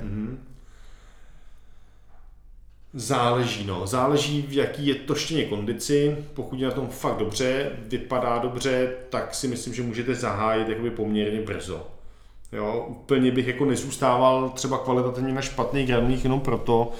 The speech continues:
že ten pes na nich je, protože vlastně jako vy v tom pšeničním věku dáváte základ tomu, jak ten pes bude jako fungovat, jo. Takže,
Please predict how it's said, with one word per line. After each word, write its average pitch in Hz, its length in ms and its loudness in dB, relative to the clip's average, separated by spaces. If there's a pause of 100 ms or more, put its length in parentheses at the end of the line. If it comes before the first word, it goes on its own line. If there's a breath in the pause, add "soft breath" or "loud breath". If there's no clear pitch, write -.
(240 loud breath)
že 123 180 2
ten 131 220 2
pes - 340 2
na 123 200 2
nich 131 200 0
je, 110 200 2
protože 113 380 -4
vlastně 117 380 0
jako 120 200 0
vy 120 280 0 (280 loud breath)
v - 60 -12
tom 143 120 0
pšeničním 123 500 0
věku 117 220 2
dáváte 117 560 4
základ 117 600 2
tomu, 107 240 0
jak 104 160 0
ten 120 180 -2
pes 107 200 -4
bude 110 220 -4
jako - 140 -2
fungovat, 98 580 -2
jo. 90 220 -6
Takže, 104 580 -2